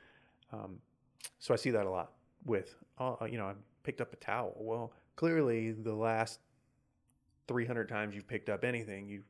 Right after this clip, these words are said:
probably did not use your core. You bent over in a poor fashion, and you've been overloading that, that tissue, that paperclip. You've been bending it, and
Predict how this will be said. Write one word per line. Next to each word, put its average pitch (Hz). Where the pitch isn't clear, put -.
probably 120
did 107
not 107
use 107
your 95
core. 127
You 104
bent 101
over 104
in 110
a 98
poor 101
fashion, 113
and 95
you've 104
been 98
overloading 98
that, 95
that 92
tissue, -
that -
paperclip. -
You've 110
been 107
bending 110
it, -
and 98